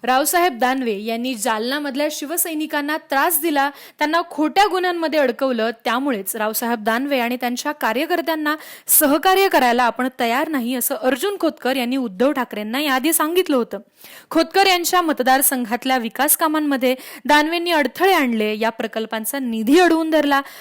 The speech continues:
अशा तक्रारीही खोतकरांकडून करण्यात आल्या होत्या. रावसाहेब दानवेंनी आपली खासदारकी, मंत्रीपद आणि प्रदेशाध्यक्षपदाचा फक्त आणि फक्त वापर केला. खोतकरांचे कार्यकर्ते सुद्धा फोडले अशी चर्चा होती.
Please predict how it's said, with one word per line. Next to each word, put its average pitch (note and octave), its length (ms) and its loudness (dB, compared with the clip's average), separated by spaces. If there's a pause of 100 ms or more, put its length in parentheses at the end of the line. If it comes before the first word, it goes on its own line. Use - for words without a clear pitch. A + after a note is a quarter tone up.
अशा C#4 220 -2 (160)
तक्रारीही C#4+ 640 2
खोतकरांकडून B3 720 0
करण्यात C4 440 2
आल्या G3 160 -2
होत्या. G3 240 -8 (480)
रावसाहेब E4 460 6
दानवेंनी E4 440 2
आपली D#4 360 4
खासदारकी, B3 680 2
मंत्रीपद A#3 680 0
आणि A#3 180 -6
प्रदेशाध्यक्षपदाचा A#3 1200 2 (100)
फक्त - 280 0
आणि F#4+ 260 4
फक्त F#4 220 0
वापर F#4 420 6
केला. C#4 240 4 (360)
खोतकरांचे D4 680 2
कार्यकर्ते D#4 680 2
सुद्धा F#4 240 2
फोडले E4+ 320 2
अशी E4+ 220 6
चर्चा G#4 460 2
होती. C4 320 0